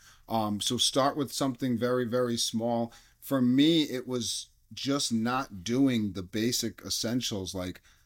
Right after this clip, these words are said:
follow-up emails, follow-up phone calls, outgoing sales calls, um, the, the extra, the extra effort at work, the sprinkling in a few hard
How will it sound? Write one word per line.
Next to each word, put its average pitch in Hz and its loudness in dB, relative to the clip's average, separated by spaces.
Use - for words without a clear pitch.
follow-up 120 4
emails, 101 0
follow-up 117 0
phone 117 -2
calls, 90 -6
outgoing 117 2
sales 110 0
calls, 85 -4
um, 90 2
the, 117 6
the 131 0
extra, 135 2
the 117 -4
extra 135 0
effort 101 -6
at 117 -4
work, 101 -6
the 113 2
sprinkling 139 4
in 127 2
a 110 -6
few 127 0
hard 117 0